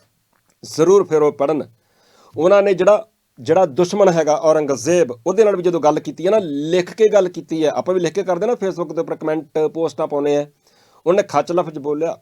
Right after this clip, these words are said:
ਉਹਨਾਂ ਨੇ ਤੂੰ ਫਲਾਨਿਆਂ ਮੂੰਹ ਹੱਕਦਾ, ਇਹ ਕਰਦਾ, ਉਹ ਕਰ, ਇੱਦਾਂ ਦੇ ਲਫ਼ਜ਼ ਬੋਲੇ ਉਹਨਾਂ ਨੇ, ਕੁੱਤਾ, ਟੌਂਕਦਾ, ਭੌਂਕਦਾ,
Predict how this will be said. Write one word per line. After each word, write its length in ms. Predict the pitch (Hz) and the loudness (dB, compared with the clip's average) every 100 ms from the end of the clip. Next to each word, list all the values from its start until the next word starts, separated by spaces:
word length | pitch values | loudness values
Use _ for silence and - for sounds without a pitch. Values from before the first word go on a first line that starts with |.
| _ _ _ - | _ _ _ -4
ਉਹਨਾਂ 160 | 156 185 | 2 4
ਨੇ 180 | 180 147 _ _ _ - - - | 4 0 _ _ _ -20 -14 -4
ਤੂੰ 160 | 170 | -4
ਫਲਾਨਿਆਂ 340 | 151 156 175 180 | -2 0 2 0
ਮੂੰਹ 380 | 170 185 170 | 0 0 0
ਹੱਕਦਾ, 260 | 156 143 147 | -2 -2 -4
ਇਹ 180 | 147 175 | -2 -2
ਕਰਦਾ, 260 | 156 143 | -4 -2
ਉਹ 200 | 143 160 | -2 -2
ਕਰ, 120 | 160 - 147 | -4 -8 -2
ਇੱਦਾਂ 180 | 165 | -2
ਦੇ 80 | 165 | -2
ਲਫ਼ਜ਼ 200 | 151 151 | -4 -6
ਬੋਲੇ 240 | 135 135 156 | -6 0 0
ਉਹਨਾਂ 180 | 165 | 0
ਨੇ, 100 | 139 113 _ _ - | -6 -12 _ _ -10
ਕੁੱਤਾ, 520 | 180 _ 180 170 156 | -10 _ 0 2 2
ਟੌਂਕਦਾ, 760 | 143 170 165 160 151 156 156 151 | 0 2 2 2 0 0 2 2
ਭੌਂਕਦਾ, 840 | 147 190 160 131 139 156 156 147 | 2 2 2 0 -2 -2 -2 -6